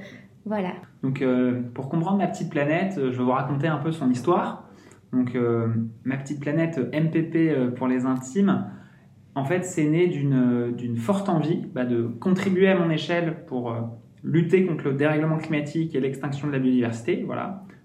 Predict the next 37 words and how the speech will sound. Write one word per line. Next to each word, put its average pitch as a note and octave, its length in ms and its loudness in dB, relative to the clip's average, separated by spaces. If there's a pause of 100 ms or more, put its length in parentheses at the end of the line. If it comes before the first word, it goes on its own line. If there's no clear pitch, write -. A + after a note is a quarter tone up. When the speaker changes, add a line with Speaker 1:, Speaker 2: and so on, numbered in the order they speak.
Speaker 2:
C'est - 120 -6
une B2+ 120 2
envie C#3+ 240 2
qui C#3 120 -2
est C3+ 40 2
née C3 160 2
il C3+ 40 0
y B2 60 4
a G#2+ 400 -2 (160)
quatre, C3+ 160 -6
cinq C3+ 220 -4
ans D#3 140 2
en D3 40 0
lisant C3+ 380 -2
pas C3+ 120 0
mal C#3 200 0
de C#3 60 0
bouquins, C#3+ 600 -2 (460)
euh, A#2 140 -2
notamment B2+ 360 0
ceux C#3 140 -2
de C3+ 60 -2
Cyril C#3+ 340 -2
Dion, E3+ 300 0 (360)
en, B2 340 -2
voilà, B2 260 0
en A2+ 100 -4
regardant B2 320 0
des, A#2 320 -2 (260)
des C3 80 0
documentaires D3 580 0
également. D3+ 600 0 (320)
Euh, A#2 380 2
j'ai A#2 140 4
été B2+ 160 2
hyper D#3+ 260 4
affecté F3 760 0